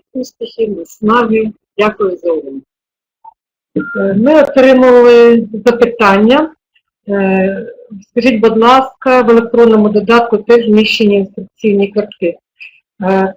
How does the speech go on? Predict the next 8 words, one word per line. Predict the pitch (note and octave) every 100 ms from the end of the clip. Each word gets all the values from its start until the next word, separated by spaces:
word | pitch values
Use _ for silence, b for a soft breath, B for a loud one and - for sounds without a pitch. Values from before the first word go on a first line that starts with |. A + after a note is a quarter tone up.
| _
також | B3 G#3+ G#3 G#3 G#3+
в |
електронному | G#3 G#3 B3 A3+ G#3 G3+
додатку | G#3 F#3+ G3+ G3 - F#3+
будуть | G3 G#3 F#3+ G3
і | G#3
багато | - G3 F#3+ - F#3
фотографій, | F#3+ F#3+ F#3+ A#3 C4 C#4 C#4 C#4